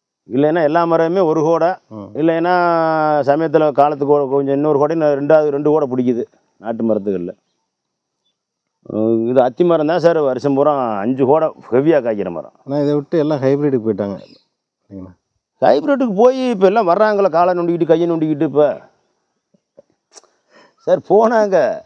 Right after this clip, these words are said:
Speaker 1: அங்க வந்த பூச்சி தொல்லை அது இதுன்னு. இப்ப இதுக்கு என்ன சார் செய்யணும்? ஒண்ணுமே தண்ணி கூட விடுறது இல்லைங்களே.
Speaker 2: ம்.
Speaker 1: மாடு கட்டிக்கிறேன், பைக்கை நிறுத்திக்கிறேன், கட்டில போட்டு தூங்கிக்கிறேன்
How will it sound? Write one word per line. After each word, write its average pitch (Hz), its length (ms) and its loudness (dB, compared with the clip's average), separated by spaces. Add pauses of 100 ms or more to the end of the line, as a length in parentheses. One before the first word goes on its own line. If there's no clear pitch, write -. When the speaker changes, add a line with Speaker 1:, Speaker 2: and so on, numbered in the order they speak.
(540)
Speaker 1:
அங்க 226 380 2
வந்த 226 320 2
பூச்சி 202 360 -2
தொல்லை 208 300 4
அது 208 240 0
இதுன்னு. 208 160 0
இப்ப 165 140 -4
இதுக்கு 175 260 0
என்ன 233 240 2
சார் 226 160 2
செய்யணும்? 202 320 0
ஒண்ணுமே 220 260 0
தண்ணி 175 260 4
கூட 220 180 4
விடுறது 202 260 0
இல்லைங்களே. 180 440 -2
Speaker 2:
ம். 98 320 -10
Speaker 1:
மாடு 160 300 2
கட்டிக்கிறேன், 175 380 0
பைக்கை 175 240 2
நிறுத்திக்கிறேன், 175 400 -2
கட்டில 160 180 0
போட்டு 160 240 -4
தூங்கிக்கிறேன் 165 600 -4